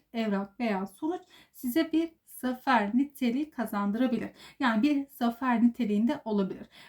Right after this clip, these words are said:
Burada bu bir kısmınız için kariyer hayatınızla ilgili olabileceği gibi bir kısmınız için ise bir hukuksal süreçle ilgili bir evrak, bir sonuç olabilir. Özellikle de iki bin yirmi beş Mayıs ayından bu yana beklediğiniz bir durumla ilgili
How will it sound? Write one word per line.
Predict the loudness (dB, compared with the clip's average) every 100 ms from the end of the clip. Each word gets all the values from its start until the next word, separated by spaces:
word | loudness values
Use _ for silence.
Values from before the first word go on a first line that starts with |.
| _
Burada | 0 2 2 0
bu | 2 4
bir | 4
kısmınız | 0 0 6 6 4
için | -2 2 2 2 -4 _ _ _
kariyer | -6 -2 2 2 2
hayatınızla | 0 2 4 4 4 4 4 2
ilgili | -4 -2 0
olabileceği | 0 0 0 0 -2 0 0 2
gibi | 2 0 -2 -6 _
bir | 0 2 0
kısmınız | -6 -2 4 4 2
için | -2 0
ise | 0 0
bir | -2
hukuksal | -2 -6 -6 -8 -6 -4 -4
süreçle | -4 -2 -2 0 -2
ilgili | 0 -2 -4 -16 _
bir | 0 0 0
evrak, | -2 0 -2 -4
bir | -2 -2
sonuç | -2 0 0 0 -6
olabilir. | -4 2 2 0 -6 -16 -20 -8
Özellikle | -2 2 2 2 -2
de |
iki | -8 -4 0
bin | 2
yirmi | 4 4 2
beş | 0 2
Mayıs | 4 4 0 -4
ayından | 0 0 0
bu | 0
yana | 2 2 0 0
beklediğiniz | -4 -4 -2 0 4 4 4 0
bir | -2 -2 -2
durumla | 0 0 0 -2
ilgili | 0 2 4 2 2